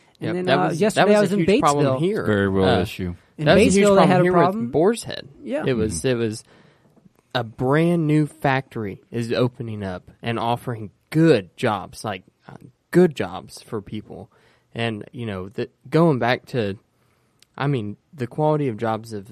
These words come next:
Speaker 2: like, the old Chrysler days.
Speaker 1: Right.
Speaker 2: I-, it's at that same tier,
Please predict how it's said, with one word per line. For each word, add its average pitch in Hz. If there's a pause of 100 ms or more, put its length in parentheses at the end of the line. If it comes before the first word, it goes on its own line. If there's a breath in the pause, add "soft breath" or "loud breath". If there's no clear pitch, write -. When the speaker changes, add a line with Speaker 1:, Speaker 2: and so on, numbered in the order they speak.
(140)
Speaker 2:
like, 101
the 113
old 107
Chrysler 104
days. - (220)
Speaker 1:
Right. 147
Speaker 2:
I-, 117
it's 120
at 131
that 107
same 104
tier, 98